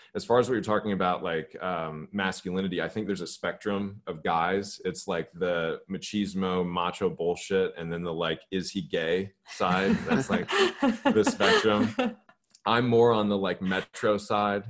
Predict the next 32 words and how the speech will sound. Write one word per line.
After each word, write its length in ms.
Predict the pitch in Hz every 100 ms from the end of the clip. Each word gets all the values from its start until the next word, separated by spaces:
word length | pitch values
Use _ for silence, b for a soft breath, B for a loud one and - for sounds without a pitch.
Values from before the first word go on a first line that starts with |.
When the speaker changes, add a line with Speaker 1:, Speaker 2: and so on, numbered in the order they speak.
| -
Speaker 1:
and 440 | 95 90 87 87 82
I've 280 | 90 92
always 500 | - 92 92 90 87
Speaker 2:
Closer 300 | 151 269 -
to 80 | 269
"Is 200 | 220 190
he 120 | 180
gay?" 400 | 175 156 - - -
Yeah. 160 | 170
Speaker 1:
Yeah, 320 | - 349 349 -
yeah. 440 | 381 - 381 -
Speaker 2:
<laughs> 40 | 302
Speaker 1:
Even 180 | 185
I 120 | 147 120
have, 340 | 139 139 107
um, 460 | 107 101 92 87 95 -
you 100 | 127
can 120 | 147
see 120 | -
it 40 | 123
in 40 |
the 80 | 101
video, 220 | 107 104
I 80 | 92
have 180 | 110 104
an 80 | 95
equality 420 | - 98 98 98
sign 440 | 107 101 101 101 -
on 120 | 95
my 160 | 90
ring 320 | 85 80 95 98
finger. 420 | 123 127 131